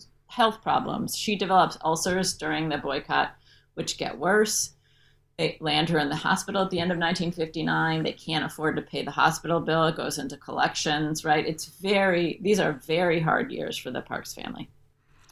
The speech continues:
Um, and it's Conyers, I mean, both the job working in his Detroit office, she had supported Conyers' long shot bid for Congress in sixty-four. And so one of the first things he does is hire her. Uh, but the,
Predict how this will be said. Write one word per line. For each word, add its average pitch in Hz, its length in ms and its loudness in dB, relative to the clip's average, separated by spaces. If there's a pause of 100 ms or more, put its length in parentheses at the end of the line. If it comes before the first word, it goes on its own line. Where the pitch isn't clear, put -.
Um, 151 180 0
and 180 160 4
it's 165 200 2
Conyers, 202 680 0
I 165 40 -6
mean, 165 120 0
both 180 300 0
the 165 60 -6
job 160 440 2
working 165 540 -4 (320)
in 156 180 -2
his 147 520 -6 (440)
Detroit - 480 -4
office, 160 400 2
she - 160 -2
had 160 160 2
supported 160 680 0
Conyers' 151 400 0
long 147 240 2
shot 156 320 4
bid 156 180 0
for 160 80 -4
Congress 151 500 0
in 147 120 -4
sixty-four. 147 880 0
And 143 180 -4
so 143 140 0
one 147 180 0
of 135 80 -4
the - 80 -6
first 147 300 -4
things 139 200 -6
he 143 120 -8
does 139 280 0
is 147 140 -8
hire 170 240 2
her. 170 320 4 (600)
Uh, 180 120 4
but 190 120 2
the, 208 180 0